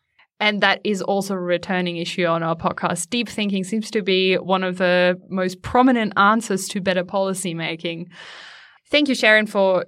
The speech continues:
sharing your thoughts there. And listeners, we really love to have your thoughts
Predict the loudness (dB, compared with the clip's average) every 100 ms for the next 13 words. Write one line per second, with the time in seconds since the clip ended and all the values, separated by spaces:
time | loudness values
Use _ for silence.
0 | -6 0 4 4 2 0 -2 0 0 0
1 | -2 -8 -6 -2 0 2 2 2 2 2
2 | 2 2 0 0 0 0 0 -2 -2 -2
3 | -2 -2 0 4 4 2 -8 -4 -4 -2
4 | 0 0 0 2 4 4 4 4 4